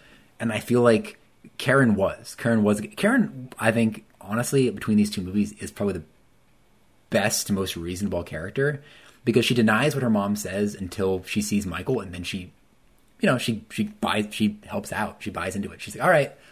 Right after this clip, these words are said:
Michael's here, you're right, let's fucking deal with this." But she's also smart enough to be like, "There are people who are trained for this." She was the most level-headed character, and I feel like to kill her off for being that, for basically being that character,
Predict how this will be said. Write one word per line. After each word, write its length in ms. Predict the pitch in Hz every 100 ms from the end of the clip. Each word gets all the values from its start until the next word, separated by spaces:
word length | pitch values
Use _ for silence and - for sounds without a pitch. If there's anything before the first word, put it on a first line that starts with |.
| _
Michael's 280 | - 120 120
here, 140 | 117 107
you're 160 | 101
right, 220 | 92 90
let's 160 | - -
fucking 220 | 90 92
deal 100 | 165
with 140 | 151 -
this." 300 | 110 - - _ - - -
But 100 | 127
she's 120 | 131
also 240 | 127 131 131
smart 200 | 120 110
enough 80 | -
to 40 |
be 80 | 104
like, 260 | 92 - - _ _ -
"There 120 | 104
are 40 | 95
people 200 | 107 -
who 60 |
are 40 | 85
trained 280 | - 80
for 80 | -
this." 380 | - - - - _ _ _ - _
She 160 | - 139
was 80 |
the 60 | 143
most 200 | 143 135
level-headed 440 | 104 107 95 90
character, 320 | - 87 90 -
and 100 | 104
I 40 |
feel 100 | 110
like 80 | 113
to 60 | 104
kill 240 | - 135
her 120 | 120 95
off 260 | 101 113
for 80 | 104
being 420 | 87 - 92 110
that, 200 | 123 131 _ -
for 120 | 101
basically 280 | 98 - 82
being 360 | 85 85 101
that 200 | 82 80
character, 540 | - 78 - 143 147